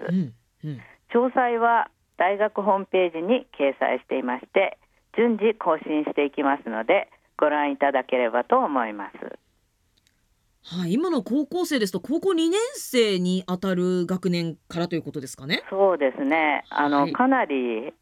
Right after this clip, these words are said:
Speaker 2: 変わりますので。
Speaker 1: うん、うん、うん。
Speaker 2: はい。
Speaker 1: はい、大きな変更点があるということで、来年度の受験を考えているという、まあ、今の高校二年生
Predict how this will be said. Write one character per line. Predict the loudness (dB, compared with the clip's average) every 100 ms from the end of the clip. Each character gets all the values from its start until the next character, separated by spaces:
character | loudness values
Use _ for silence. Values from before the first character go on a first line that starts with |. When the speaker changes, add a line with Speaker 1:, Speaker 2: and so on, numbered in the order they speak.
| _ _ 2
Speaker 2:
変 | 4
わ | 4
り | 2
ま | 2 2
す | 0
の | -2 -2
で。 | 0
Speaker 1:
う |
ん、 | 2
う |
ん、 | 2 -2 -4
う | -4 -4
ん。 |
Speaker 2:
は | 0 2 2
い。 | -2 -14 _ _ _ _ _ _ _
Speaker 1:
は | -18 -6 -2 -2
い、 | -2
大 | -6
き | -8
な | -2
変 | -2 -2
更 | -4 -4
点 | -4 -4
が | -2
あ | -2
る | -2
と | -4
い | -2
う | -2 -4
こ | -4
と | -4
で、 | 0 2 2
来 | 2 2 2
年 | 2
度 | 0
の | -2
受 | -4 -4
験 | -4 -6
を |
考 | -6 -6 -6 -4 -4
え | -4
て | -2 -2
い | 0
る | -2
と | -2
い | 2 2
う、 | 0
ま | -4
あ、 | 0
今 | 0
の | 0 -4
高 | -6 -4
校 | -2
二 | -2 -2
年 | -4 -4
生 | 0 0 -2